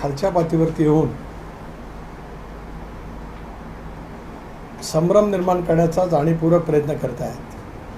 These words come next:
संबंध लोकसभा निवडणुकीमध्ये तुतारीचा आवाज कुठेच दिसत नसल्यामुळे सगळं वैफल्याने ग्रस्त झालेली मंडळी आहेत. एकेकाळी अनिल देशमुखसुद्धा आमच्यासोबत येणार होते,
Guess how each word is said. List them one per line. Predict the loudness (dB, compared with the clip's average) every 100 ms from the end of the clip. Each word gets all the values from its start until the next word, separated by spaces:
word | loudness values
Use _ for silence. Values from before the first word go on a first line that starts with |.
| -14 -14 -10 -2
संबंध | 0 2
लोकसभा | 2 0 2 0 4
निवडणुकीमध्ये | 4 4 4 4 4 6 4 2 -2 -8
तुतारीचा | -6 0 2 4 2
आवाज | 4 4 2
कुठेच | -2 0 2 2
दिसत | 0 0
नसल्यामुळे | 0 0 2 4 4 4 0 -8 -14 -12 -8
सगळं | -6 -2
वैफल्याने | 0 0 0 0 0
ग्रस्त | 0 0 0
झालेली | 2 2 2 0
मंडळी | 0 0 2 2
आहेत. | -2 -4 -8 -14 -14 -14 -14 -16 -16 -16 -16 -6
एकेकाळी | -4 0 0 2 2
अनिल | 4 2
देशमुखसुद्धा | 2 0 0 0 2 6 6
आमच्यासोबत | 4 0 0 0 2 2 4
येणार | 4 6 4
होते, | 2 0 -4